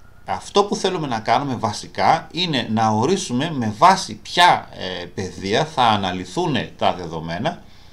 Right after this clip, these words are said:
και τι θα πρέπει να μετρηθεί σε αυτή την ανάλυση. Έχουμε πει ότι αυτό που θέλουμε να βρούμε είναι η ευχαρίστηση και μάλιστα η μέση τιμή της.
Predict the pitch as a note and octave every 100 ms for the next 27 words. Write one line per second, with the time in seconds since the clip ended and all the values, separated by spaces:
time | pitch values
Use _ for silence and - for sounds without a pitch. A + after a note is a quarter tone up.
0 | - - - C3+ C3 A3+ G#3+ F3 G3 F#3+
1 | F3 D3 C#3+ B2 D3+ C#3+ C#3+ A#2+ A2 G#2
2 | F2 C#2+ - - - - - - - -
3 | - - E3+ F3 G3+ F3+ G3 F#3+ D#3 -
4 | F#3+ F3 F3 E3 C#3+ A#2+ D3 E3 D#3+ D#3+
5 | D3+ - B2+ A#2+ A2+ F#2+ C3+ D3+ - A#2+
6 | D3 D3+ B2 C3+ C#3 - A2 G2+ - -
7 | -